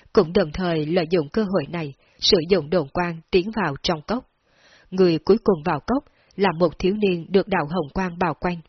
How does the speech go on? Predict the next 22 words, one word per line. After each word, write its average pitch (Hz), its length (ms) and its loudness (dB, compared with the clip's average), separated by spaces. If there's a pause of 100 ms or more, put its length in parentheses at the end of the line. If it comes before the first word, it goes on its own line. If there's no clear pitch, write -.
(280)
chính 214 220 2
là 180 180 -4
Hàng 147 320 -8
Lập. 156 180 -4 (680)
Chẳng 151 220 -2
biết 254 180 2
tại 160 160 -4 (160)
sao, 165 180 -6 (320)
lúc 294 200 2
trước 320 180 4
bản 156 220 -2
thân 185 120 -2 (160)
hắn 202 140 -8
không 247 240 -2
thể 180 160 -2
sử 180 200 0
dụng 160 240 0 (120)
pháp - 180 -4
lực, 170 180 0 (440)
nhưng 190 280 2
bây 180 120 -2 (100)
giờ 151 240 -4